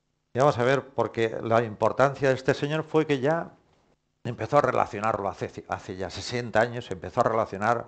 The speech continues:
ambos factores, la medicina con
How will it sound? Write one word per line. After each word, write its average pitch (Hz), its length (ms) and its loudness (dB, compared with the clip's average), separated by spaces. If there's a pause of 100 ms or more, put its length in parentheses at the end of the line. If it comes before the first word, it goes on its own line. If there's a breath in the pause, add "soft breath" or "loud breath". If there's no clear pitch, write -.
ambos 120 360 -2
factores, 110 600 -4
la 90 180 -2
medicina 131 680 -10 (500 soft breath)
con 160 400 2